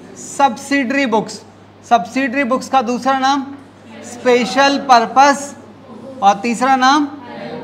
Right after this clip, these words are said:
help books भी इनको बोलते हैं। तो यहाँ पर क्या होता है, सुनो, देखो total कितनी है इसकी जगह पर, एक, दो,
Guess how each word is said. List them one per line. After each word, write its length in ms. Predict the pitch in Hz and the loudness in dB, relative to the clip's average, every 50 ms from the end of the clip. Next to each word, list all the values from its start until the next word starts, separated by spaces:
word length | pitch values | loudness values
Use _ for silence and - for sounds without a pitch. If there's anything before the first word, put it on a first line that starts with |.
| - - - - - | -14 -14 -16 -4 2
help 240 | 262 294 294 285 226 202 | 4 4 4 4 2 -2
books 440 | 208 214 180 151 - 156 - - - | -2 -2 -2 -2 -4 -8 -12 -10 -8
भी 100 | 180 180 | -6 -4
इनको 240 | 170 160 156 160 139 | -4 -4 -4 -6 -8
बोलते 360 | 113 117 117 120 113 - 113 | -8 -10 -12 -12 -14 -16 -18
हैं। 160 | 117 - - - - - - - - - - - - - - - - - - - | -18 -18 -20 -20 -20 -20 -20 -20 -20 -20 -20 -20 -20 -20 -20 -20 -20 -18 -4 -2
तो 80 | 240 | -2
यहाँ 380 | 233 214 214 202 196 240 277 285 | 0 2 2 2 2 2 0 2
पर 180 | 214 277 277 262 | 2 0 0 0
क्या 140 | 269 247 226 | 0 0 2
होता 240 | 233 226 220 247 247 | 2 0 0 -2 -2
है, 60 | 240 | -2
सुनो, 280 | 240 247 240 220 185 | -2 -4 -2 -2 -2
देखो 260 | 175 185 233 233 269 277 | 0 2 2 4 4 6
total 300 | - 262 254 277 277 262 | 6 6 6 6 4 2
कितनी 280 | 254 254 262 262 269 269 | 0 -2 -2 -2 -2 0
है 300 | 262 233 165 - - - - - - - - - - 214 | 0 0 0 -2 -6 -12 -20 -20 -20 -20 -20 -16 -10 -8
इसकी 240 | 226 - - 277 269 | -8 -6 -4 -2 0
जगह 200 | 269 262 262 254 | 4 4 4 4
पर, 180 | - 247 202 151 120 - - - - - - - - - - - - | 4 4 2 2 -2 -8 -14 -18 -20 -20 -20 -20 -20 -20 -20 -14 -6
एक, 400 | 190 196 208 226 247 269 254 - - - - - - - - - 170 | 0 2 4 6 4 4 2 -2 -8 -16 -18 -20 -20 -20 -20 -16 -6
दो, 360 | 165 196 202 208 226 247 277 | -2 2 4 6 8 6 6